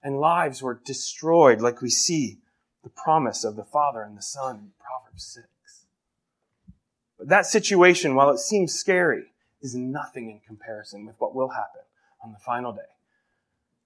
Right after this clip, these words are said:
when all of us will have to give an account to God and not to others, not to wives, not to children, but to God. And He will be our judge,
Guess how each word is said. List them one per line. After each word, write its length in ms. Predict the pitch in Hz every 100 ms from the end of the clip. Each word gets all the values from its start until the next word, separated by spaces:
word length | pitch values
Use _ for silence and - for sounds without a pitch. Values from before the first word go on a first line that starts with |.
| -
when 160 | 120
all 200 | 120 139
of 80 | 120
us 180 | 107 -
will 120 | 110
have 140 | - -
to 80 | 107
give 180 | 113
an 60 | 110
account 360 | - 104 - -
to 100 | 104
God 380 | 107 113 107 - _ _ 101
and 120 | 104
not 180 | - -
to 60 | -
others, 200 | 143 - _ _ _ -
not 120 | -
to 100 | 120
wives, 480 | 110 113 113 117 _
not 160 | _ _
to 60 | 90
children, 420 | - 104 101 101 _ _ _ _ _ _ _ _ _ _ _
but 140 | -
to 100 | -
God. 440 | 123 113 - - - _ _ _ _ _ _ _ _ _ _ _ -
And 160 | 110 104 _
He 460 | 160 165 127 104 - _ _
will 140 | 120 110
be 240 | 120 123
our 140 | 127 110
judge, 720 | 104 107 104 98 _ - -